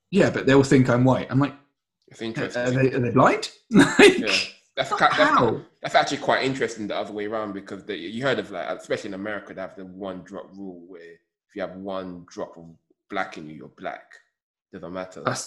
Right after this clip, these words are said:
Speaker 1: stupid.
Speaker 2: They have, they have that sort of thing in, in
Speaker 1: That's
Speaker 2: their,
Speaker 1: really
Speaker 2: like, in
Speaker 1: stupid, but
Speaker 2: society.
Speaker 1: they're, yeah, but they're
Speaker 2: But,
Speaker 1: so separatist
Speaker 2: yeah.
Speaker 1: from each other. It's so stupid. It's
Speaker 2: Like,
Speaker 1: like,
Speaker 2: even, like,
Speaker 1: I think
Speaker 2: even
Speaker 1: that
Speaker 2: the whole first black president, he's, like, actually mixed race.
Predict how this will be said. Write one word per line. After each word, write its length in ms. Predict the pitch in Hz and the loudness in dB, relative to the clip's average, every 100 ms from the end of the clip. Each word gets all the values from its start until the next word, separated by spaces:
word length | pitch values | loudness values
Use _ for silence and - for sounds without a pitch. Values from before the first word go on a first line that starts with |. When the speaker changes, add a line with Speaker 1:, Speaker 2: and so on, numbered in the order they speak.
| - | -14
Speaker 1:
stupid. 340 | 76 67 80 - | -14 -12 -12 -10
Speaker 2:
They 60 | |
have, 240 | 107 98 - | -8 -8 -8
they 80 | 104 | -10
have 200 | 104 101 | -8 -6
that 180 | 101 85 | -6 -8
sort 240 | 101 90 85 | -12 -16 -16
of 40 | |
thing 300 | 98 90 82 _ _ _ _ _ - | -18 -18 -20 _ _ _ _ _ -20
in, 240 | 92 - | -20 -16
in 120 | 95 | -6
Speaker 1:
That's 180 | 208 254 | -4 -4
Speaker 2:
their, 100 | 233 | -2
Speaker 1:
really 180 | 254 233 | -2 0
Speaker 2:
like, 80 | 123 | -2
in 80 | - | -2
Speaker 1:
stupid, 200 | 240 175 | 0 2
but 100 | - 180 | 0 -2
Speaker 2:
society. 140 | 185 | -6
Speaker 1:
they're, 80 | - _ _ _ _ _ _ 254 | -10 _ _ _ _ _ _ -2
yeah, 80 | |
but 100 | 233 | 0
they're 100 | 226 | 2
Speaker 2:
But, 60 | 220 | 0
Speaker 1:
so 220 | - 214 | 2 0
separatist 640 | 208 208 - 185 180 156 101 | 2 -4 0 0 2 0 0
Speaker 2:
yeah. 60 | |
Speaker 1:
from 160 | 151 151 | 0 0
each 120 | 147 | 0
other. 220 | 170 143 | 0 2
It's 100 | 135 135 | 0 0
so 120 | 170 | 0
stupid. 680 | - - 202 208 190 90 - | 0 -4 0 0 0 -4 -4
It's 180 | 127 | -2
Speaker 2:
Like, 80 | 160 123 | 2 2
Speaker 1:
like, 80 | 156 | 2
Speaker 2:
even, 160 | 160 | 2
like, 140 | 147 123 | 0 2
Speaker 1:
I 20 | |
think 120 | 202 | 2
Speaker 2:
even 180 | 190 185 | 4 2
Speaker 1:
that 60 | 143 | 4
Speaker 2:
the 40 | |
whole 560 | 143 131 120 113 - _ | 2 2 -2 -10 -16 _
first 340 | - 120 107 117 | -6 -4 -4 -4
black 180 | 101 - | -4 -2
president, 460 | 113 101 92 76 | -6 -6 -8 -12
he's, 160 | 95 87 | -12 -8
like, 380 | 87 78 - 101 | -8 -8 -10 -6
actually 300 | - 95 92 | -6 -6 -8
mixed 260 | 113 110 | -8 -8
race. 280 | 80 - | -14 -12